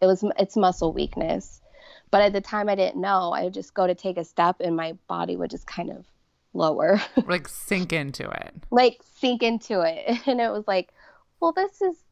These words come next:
Speaker 1: that's strange." And, but it would go away like everything else. So,
Speaker 2: Yeah. It
Speaker 1: or I
Speaker 2: wasn't
Speaker 1: would sit.
Speaker 2: every step all the time, but it
Speaker 1: Mm-hmm.
Speaker 2: was
Speaker 1: Or I would
Speaker 2: enough
Speaker 1: s-
Speaker 2: to notice.
Speaker 1: Yeah, definitely.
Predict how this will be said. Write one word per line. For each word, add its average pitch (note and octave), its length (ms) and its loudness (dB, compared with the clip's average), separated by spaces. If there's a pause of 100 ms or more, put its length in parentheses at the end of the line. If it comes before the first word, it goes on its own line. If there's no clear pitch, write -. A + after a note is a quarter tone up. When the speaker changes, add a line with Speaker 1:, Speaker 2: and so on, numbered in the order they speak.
(140)
Speaker 1:
that's G3+ 240 -2
strange." F3 960 -2 (280)
And, G3+ 500 4
but G3+ 120 0
it G3 60 0
would G3 140 0 (340)
go - 140 -10
away G3+ 600 0
like D#3+ 160 -2
everything F#3 460 0
else. A3+ 360 0
So, E3+ 440 4
Speaker 2:
Yeah. C#3 140 -4 (360)
It - 80 -10
Speaker 1:
or - 0 -
I - 0 -
Speaker 2:
wasn't D#3+ 300 4
Speaker 1:
would F#3 160 -2
sit. C#4 240 0
Speaker 2:
every D#3 300 2
step - 340 -2
all B2+ 180 0
the B2+ 80 -6
time, - 480 -10 (640)
but F3+ 260 -2
it C#3 40 2
Speaker 1:
Mm-hmm. C#3 60 -2
Speaker 2:
was D3 120 -2
Speaker 1:
Or F#3+ 40 2
I - 20 6
would F3+ 80 6
Speaker 2:
enough D#3+ 220 4
Speaker 1:
s- - 100 -20 (240)
Speaker 2:
to D#3 120 -4
notice. - 600 -8 (480)
Speaker 1:
Yeah, - 300 -2 (180)
definitely. E2 580 -4